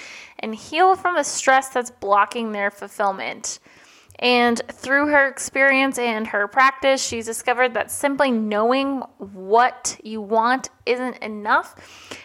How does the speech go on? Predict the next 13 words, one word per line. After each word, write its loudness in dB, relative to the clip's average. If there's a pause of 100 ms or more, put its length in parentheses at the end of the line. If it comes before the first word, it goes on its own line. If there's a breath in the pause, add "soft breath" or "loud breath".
and 2
has 4
really 2
committed 0
her 4
life 4
to -2
helping 2
others 2
break 0
free -4
from -4
the -4